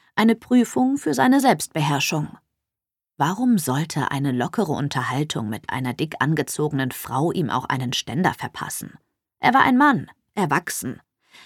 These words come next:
Er hatte seine niederen Gelüste im Griff. Sie stellte ihren Kaffee ab und packte seinen Arm.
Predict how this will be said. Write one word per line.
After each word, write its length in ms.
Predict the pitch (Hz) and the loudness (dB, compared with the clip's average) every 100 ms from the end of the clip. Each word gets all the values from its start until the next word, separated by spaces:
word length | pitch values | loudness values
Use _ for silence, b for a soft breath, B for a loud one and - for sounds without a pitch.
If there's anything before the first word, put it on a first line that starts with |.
| - | 0
Er 200 | 269 202 | 2 2
hatte 220 | 247 254 | 0 2
seine 280 | 175 156 135 | 4 4 2
niederen 440 | 123 139 147 139 | -2 -2 0 0
Gelüste 400 | 123 120 139 - | 0 -2 -2 -4
im 100 | 143 | -4
Griff. 420 | - 135 127 - _ _ _ _ _ _ _ _ _ _ _ _ _ | -4 -8 -10 -14 _ _ _ _ _ _ _ _ _ _ _ _ _
Sie 200 | 196 254 | -2 0
stellte 440 | 226 - 220 208 - | 0 0 0 0 -2
ihren 280 | 226 240 240 | 0 2 2
Kaffee 400 | 240 214 160 - | -2 0 0 2
ab 240 | 151 - | 0 -2
und 240 | - - - | -12 -14 -2
packte 340 | 143 - 139 | -2 -2 -2
seinen 300 | 147 165 180 | 2 2 0
Arm. 260 | 143 120 | -2 -4